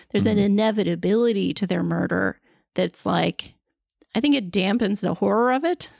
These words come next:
Speaker 1: that it's not inevitable. It's actually not inevitable. Like, it's inevitable in America that Native Americans are gonna be treated like shit. But it's not inevitable in some, like, spiritual sense.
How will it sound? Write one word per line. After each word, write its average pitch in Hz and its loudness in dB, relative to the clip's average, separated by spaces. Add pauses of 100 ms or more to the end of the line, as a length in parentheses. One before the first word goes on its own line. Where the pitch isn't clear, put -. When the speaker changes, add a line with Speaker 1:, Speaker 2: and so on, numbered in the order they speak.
(160)
Speaker 1:
that 185 -2
it's - -2
not 226 0 (140)
inevitable. 175 -4 (840)
It's - -8
actually 226 0
not 202 0
inevitable. 175 -6 (200)
Like, 220 -2
it's 254 -4
inevitable 330 2
in 233 0
America 190 0
that 185 -2
Native 190 0
Americans 190 -2
are - -2
gonna 175 0
be 170 -2
treated 170 -2
like 165 -4
shit. - -8 (1000)
But - -2 (120)
it's - -6
not 202 2
inevitable 202 0
in 170 -4
some, 185 -2
like, 170 -4 (360)
spiritual 196 0
sense. - -2